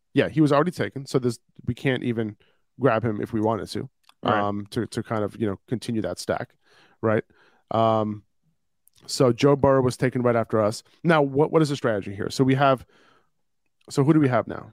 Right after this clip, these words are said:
Speaker 1: So we have D K Metcalf and we have Travis Kelce, Saquon on the board, Dalvin Cook on
Speaker 2: Yeah.
Speaker 1: the board, A J Brown. See, A J Brown, does he have the type of ceiling that he, that he usually does, right?
Speaker 2: No.
Speaker 1: Well, he was already taken, so it doesn't matter.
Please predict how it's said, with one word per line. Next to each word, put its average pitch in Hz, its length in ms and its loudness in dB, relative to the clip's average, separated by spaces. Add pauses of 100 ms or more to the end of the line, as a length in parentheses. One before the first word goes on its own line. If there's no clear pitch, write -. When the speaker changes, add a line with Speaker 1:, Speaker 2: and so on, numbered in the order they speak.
Speaker 1:
So - 160 0
we 120 120 2
have 120 220 0
D 151 120 0
K 165 120 0
Metcalf 143 420 0
and 120 140 -2
we 117 60 -2
have 107 160 -2
Travis 104 320 -4
Kelce, 143 400 0 (1040)
Saquon 135 400 2
on 131 60 2
the 123 80 0
board, 120 340 2 (120)
Dalvin 117 240 2
Cook 120 160 -2
on 113 60 0
Speaker 2:
Yeah. 107 120 2
Speaker 1:
the 104 60 2
board, 104 180 0 (240)
A 131 100 4
J 120 120 2
Brown. 107 300 0
See, - 140 -4
A 190 140 4
J 202 140 2
Brown, 180 400 2
does 135 120 -2
he 147 80 -6
have 147 180 -2
the 123 60 -18
type 156 180 -2
of 139 60 -6
ceiling 180 280 2
that 101 120 -2
he, 110 160 -6 (140)
that 110 120 0
he 113 60 -4
usually 147 320 0
does, 87 320 -4 (420)
right? 110 160 2
Speaker 2:
No. 107 120 2
Speaker 1:
Well, 131 60 4
he 151 100 6
was 135 120 4
already 107 180 0
taken, - 280 -6
so - 80 -6
it - 40 0
doesn't 98 160 -4
matter. - 260 -12